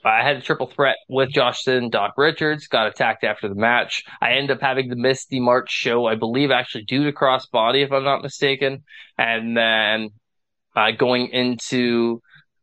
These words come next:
the next show, I was in a six-man tag against the Careless Dynasty, where he also got a chance to beat me again.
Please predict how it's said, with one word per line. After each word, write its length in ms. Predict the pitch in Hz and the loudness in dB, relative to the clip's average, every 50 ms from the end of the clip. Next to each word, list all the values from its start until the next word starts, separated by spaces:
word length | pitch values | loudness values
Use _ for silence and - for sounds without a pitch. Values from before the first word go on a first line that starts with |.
| _ _ - | _ _ -2
the 160 | 135 123 120 | 0 2 2
next 320 | 120 117 120 123 - - - | 4 2 2 2 0 -4 -8
show, 300 | - - 123 117 117 107 | -4 -2 0 0 0 0
I 100 | 104 120 | 0 0
was 180 | 117 120 120 | -2 -2 -4
in 120 | 131 120 113 | -4 -6 -6
a 40 | 107 | -6
six-man 560 | - - 156 156 - - 147 143 139 139 135 | -2 -2 -2 -2 0 -2 0 0 0 0 0
tag 220 | - 143 139 131 | 0 -2 -2 -2
against 280 | 135 127 135 131 147 - | -4 -4 -6 -6 -6 -10
the 100 | - - | -4 0
Careless 320 | 139 139 131 131 120 - | 2 2 2 2 0 0
Dynasty, 460 | - 135 127 127 127 120 - - 131 | 0 2 2 2 0 -2 -2 -4 -2
where 180 | 110 104 110 104 | -2 -2 -2 -2
he 180 | 117 123 120 117 | 0 0 2 2
also 320 | 113 113 - - 117 110 | 2 2 0 0 -2 0
got 160 | 113 113 110 | 0 0 -2
a 60 | 107 | -2
chance 320 | - - 117 113 104 - - | -2 -2 -2 -2 -2 -4 -8
to 80 | 113 | -4
beat 200 | 110 120 113 90 | 0 0 0 0
me 120 | 90 101 104 | 2 2 2
again. 420 | 104 101 123 117 117 117 113 117 | 2 2 2 2 2 2 0 -2